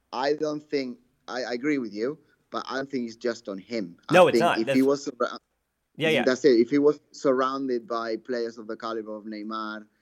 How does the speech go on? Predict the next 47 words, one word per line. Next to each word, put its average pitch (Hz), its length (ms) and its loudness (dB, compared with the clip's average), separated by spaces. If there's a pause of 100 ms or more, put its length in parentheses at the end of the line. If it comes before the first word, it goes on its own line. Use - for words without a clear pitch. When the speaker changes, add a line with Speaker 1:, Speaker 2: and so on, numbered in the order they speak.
(320)
Speaker 1:
and 104 400 -10
David 107 280 -4
Villa 107 520 -6
and 101 180 -10
Eto'o 107 540 -6
and 104 100 -12
Xavi 107 320 -6
and 98 80 -10
Iniesta, 110 520 -10 (260)
he 143 80 0
wouldn't 123 260 -4
have 135 300 -4
to 117 80 -10
do 101 160 -8
that. 110 160 -6
He 117 80 -8
would 113 160 -6
just 110 180 -12
pass 120 200 -4
the 110 100 -10
ball 107 240 -4
and 101 100 -8
move 107 200 -8
into 98 120 -16
space 110 540 -2
Speaker 2:
Right. 90 180 -6
Speaker 1:
so 110 120 -6
that 107 100 -2
he 113 100 -4
can 110 220 -4
go 110 240 -2 (180)
further 120 360 0
up 123 180 -4
the 104 80 -10
pitch 107 300 -10
and 107 120 -8
be 110 100 -6
more 107 200 -8
influential. 110 640 -10
But 101 180 -6
obviously 104 300 -8
those 117 220 -6
people 110 260 -8
around 110 400 -6
him 104 100 -10
aren't 101 260 -12
there. 110 340 -6